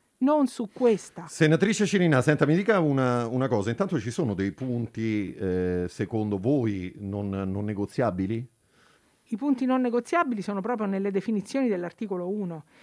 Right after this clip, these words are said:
Speaker 1: in modo che sia ben chiaro il testo ZAN chi difende. Difende le persone colpite da crimini d'odio e da istigazioni all'odio per,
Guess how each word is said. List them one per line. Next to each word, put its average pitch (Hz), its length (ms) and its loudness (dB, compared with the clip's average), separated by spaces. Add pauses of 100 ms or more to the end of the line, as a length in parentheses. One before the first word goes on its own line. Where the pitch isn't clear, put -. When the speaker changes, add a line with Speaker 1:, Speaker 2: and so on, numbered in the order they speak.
(220)
Speaker 1:
in 240 100 4
modo 254 240 6
che 226 100 2
sia 262 240 2
ben 247 300 6
chiaro 294 600 4 (420)
il 220 380 0
testo 269 560 2
ZAN 262 560 2 (160)
chi 302 300 2
difende. 185 800 0 (300)
Difende 233 600 2
le 202 120 2
persone 208 580 -2
colpite 214 480 0
da 196 100 0
crimini 214 420 0
d'odio 202 440 0
e 180 60 -4
da 196 120 -6
istigazioni 214 760 -4
all'odio 240 600 0 (500)
per, 226 300 4